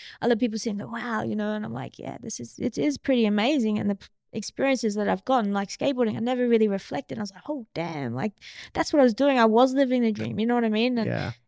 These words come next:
Speaker 1: every day I was enjoying it, don't get me wrong,
Speaker 2: Yeah.
Speaker 1: but yeah, just to be able to recognize
Speaker 2: It wasn't
Speaker 1: that
Speaker 2: about those accomplishments. It was just doing that to the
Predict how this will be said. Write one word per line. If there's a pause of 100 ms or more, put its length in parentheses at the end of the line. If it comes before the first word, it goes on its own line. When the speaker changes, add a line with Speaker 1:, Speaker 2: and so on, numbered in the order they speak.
Speaker 1:
every
day
I
was
enjoying
it,
don't
get
me
wrong,
Speaker 2:
Yeah.
Speaker 1:
but (800)
yeah,
just
to
be
able
to
recognize
Speaker 2:
It
wasn't
Speaker 1:
that
Speaker 2:
about
those
accomplishments.
It
was
just
doing
that
to
the